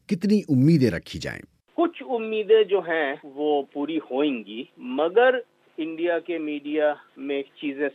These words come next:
Speaker 2: हम देख रहे हैं, वो मेरा ख्याल है मुश्किल है होना। जैसे कि जो न्यूक्लियर डील है, वो तो अभी होगी नहीं। साइन करने का मतलब नहीं है कि वो शुरू हो जाएगी और हमारी कंपनियां पैसा कमा सकती हैं या जापान की कंपनियां पैसा,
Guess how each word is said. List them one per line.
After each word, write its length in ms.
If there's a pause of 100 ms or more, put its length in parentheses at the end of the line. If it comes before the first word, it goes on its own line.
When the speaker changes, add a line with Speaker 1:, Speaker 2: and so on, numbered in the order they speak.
(240)
Speaker 2:
हम 180
देख 280
रहे 180
हैं, 320 (400)
वो 200
मेरा 320
ख्याल 340
है 100
मुश्किल 500
है 100
होना। 400 (300)
जैसे 360
कि 240
जो 220
न्यूक्लियर 560
डील 340
है, 340 (480)
वो 140
तो 140
अभी 280
होगी 460
नहीं। 300
साइन 480
करने 380
का 140
मतलब 460
नहीं 340
है 200
कि 220
वो 160
शुरू 360
हो 120
जाएगी 500
और 240
हमारी 400
कंपनियां 560
पैसा 360
कमा 320
सकती 440
हैं 200
या 140
जापान 460
की 120
कंपनियां 520
पैसा, 260